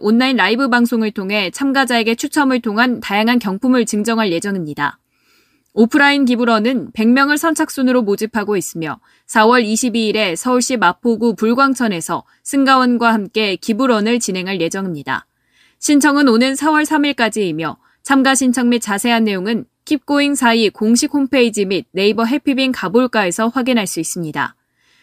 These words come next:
참가비는 일 인당 이만 원으로 온라인 참여, 오프라인 참여 모두 동일하며 이번 행사의 수익금 전액은 장애복지사업비에 쓰일 계획입니다.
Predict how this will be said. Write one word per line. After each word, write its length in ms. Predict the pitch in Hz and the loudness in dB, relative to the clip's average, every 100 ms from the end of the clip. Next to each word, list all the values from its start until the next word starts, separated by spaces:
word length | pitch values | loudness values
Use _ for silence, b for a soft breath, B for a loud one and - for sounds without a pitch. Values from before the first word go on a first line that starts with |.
| _ - | _ -2
참가비는 640 | 302 294 302 269 269 285 | 2 4 4 4 2 2
일 160 | 240 220 | 2 2
인당 380 | 262 262 262 240 | 2 2 2 2
이만 380 | 226 269 277 262 | 4 4 4 2
원으로 420 | 208 180 170 - 196 | 0 -2 -4 -6 -2
온라인 340 | 214 247 247 | 2 2 0
참여, 380 | 226 190 160 - | -2 -4 -6 -6
오프라인 380 | 202 - 240 233 | -8 0 2 2
참여 360 | 233 220 247 226 | 0 0 0 0
모두 340 | 196 208 262 | 0 0 0
동일하며 640 | 220 208 214 175 160 151 b b b | 0 0 0 -2 -4 -8 b b b
이번 360 | - 220 262 262 | -4 0 2 2
행사의 320 | 247 247 240 | 2 2 0
수익금 420 | 233 302 285 277 | 0 -2 -2 -2
전액은 600 | 240 - 196 175 233 170 | -2 -2 -4 -2 -2 -4
장애복지사업비에 1200 | - 202 226 254 220 - 285 277 269 247 233 214 | -4 0 2 2 0 -4 -4 0 0 0 0 -2
쓰일 300 | 202 254 247 | 0 0 0
계획입니다. 720 | 233 190 185 160 151 147 - | 0 -2 -2 -6 -4 -6 -6